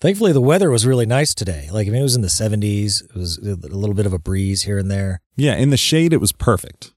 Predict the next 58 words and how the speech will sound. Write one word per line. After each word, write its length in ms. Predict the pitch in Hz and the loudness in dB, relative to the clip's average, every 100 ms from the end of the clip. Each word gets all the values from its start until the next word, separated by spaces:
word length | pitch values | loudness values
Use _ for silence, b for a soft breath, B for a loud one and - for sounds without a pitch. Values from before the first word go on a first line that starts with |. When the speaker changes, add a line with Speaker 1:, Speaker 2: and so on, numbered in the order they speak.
| - | -4
Speaker 1:
Yeah, 300 | 180 131 - | -2 -2 -6
so 160 | - 147 | -4 0
it 0 | |
was 120 | 131 | 2
real 220 | 156 160 | 2 2
nice. 240 | 139 131 | 2 2
I 80 | 120 | 2
mean, 200 | 139 117 | 0 0
you 120 | 110 | -2
know, 100 | 107 | -2
going 300 | 92 131 139 | 0 0 0
there 260 | 131 127 123 | 2 2 0
in 380 | 127 120 107 101 | 0 0 0 0
the 80 | 107 | 0
middle 280 | 113 110 107 | 2 2 0
of 100 | 92 | 0
summer 340 | 123 110 104 | -2 0 0
when 120 | 98 | 0
it's 140 | 95 92 | 0 0
a 60 | |
hundred 260 | 95 107 98 | 0 0 0
and 100 | 98 | -2
five 480 | - 98 92 92 85 | -2 -4 -2 -2 -4
out 240 | 80 76 - _ _ _ _ _ _ - | -6 -10 -14 _ _ _ _ _ _ -10
on 240 | - 98 92 | -4 -2 -2
the 80 | |
blacktop 640 | 92 98 95 - 92 80 - - _ _ _ _ | -2 0 -2 -2 -2 -4 -8 -20 _ _ _ _
and 260 | 107 87 85 - | -4 -4 -6 -4
having, 460 | 107 101 95 90 - _ | -2 0 0 -2 -6 _
you 100 | 98 | -6
know, 180 | 80 71 _ - | -6 -8 _ -6
hour 360 | 101 98 98 92 | -2 0 2 0
and 80 | |
a 40 | 90 | 0
half 300 | 92 95 - | 0 -2 0
wait 220 | 95 - | -2 -2
times 440 | 98 85 76 - | -2 -2 0 -2
would, 220 | 123 110 98 | 0 0 2
uh, 320 | 98 87 80 - _ - | 2 0 -2 -6 _ -6
I 60 | 117 | -2
think 120 | 117 | 0
would 240 | 87 82 | -2 -4
be 140 | - 78 | -4 -4
a 40 | 78 | -2
bit 240 | 90 90 | -4 -4
too 200 | - 117 | -2 0
much 260 | 131 143 - | 0 0 -2
for 220 | - 73 | -4 -4
me. 240 | 69 71 - | -4 -8 -2
Speaker 2:
Yeah, 260 | 127 101 | 0 2
I 100 | 87 | 2
don't 140 | 117 113 | 2 4
have 160 | 101 | 2
any 160 | 92 90 | 2 0
interest 320 | 90 92 - | 0 0 0
in 120 | 87 | -2
that 180 | 85 82 | 0 -2
anymore. 420 | 82 82 82 82 | -2 -4 -4 -6